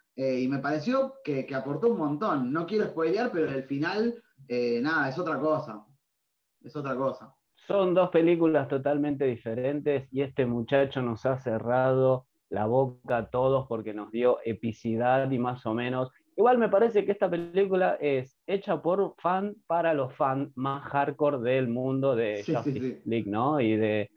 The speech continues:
Speaker 2: de D C, que no hay cosas de niños, no hay cosas así, acá es todo puro fanservice a morir, y la verdad que se celebra mucho, porque yo, la verdad, como dijimos un poco acá, dijimos, "Bueno, va a estar mejor, hasta ahí nomás", pero la verdad que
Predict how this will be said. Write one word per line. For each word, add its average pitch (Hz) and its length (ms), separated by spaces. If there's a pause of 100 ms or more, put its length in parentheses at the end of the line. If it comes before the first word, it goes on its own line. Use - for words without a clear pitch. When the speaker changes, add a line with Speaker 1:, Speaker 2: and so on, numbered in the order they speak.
(240)
Speaker 2:
de 120 160
D 135 220
C, 139 840 (360)
que 117 160
no 123 140
hay 131 320
cosas 127 340
de 107 140
niños, 131 680
no 117 80
hay 117 100
cosas 110 440
así, 127 340
acá 113 260
es 107 80 (120)
todo 123 380 (140)
puro 127 420 (120)
fanservice 120 880
a 107 80
morir, 117 480
y 120 100
la 104 220
verdad 110 340
que 127 120
se 104 120
celebra 170 360
mucho, 214 300
porque 135 240
yo, 202 100
la 190 140
verdad, 175 340 (600)
como 120 800
dijimos 151 360
un 135 100
poco 156 200
acá, 185 280
dijimos, 190 380
"Bueno, 220 400
va 302 80
a - 20
estar 151 200
mejor, 131 580
hasta 113 220
ahí 147 100
nomás", 135 500
pero 110 180
la 101 140
verdad 127 500
que 104 360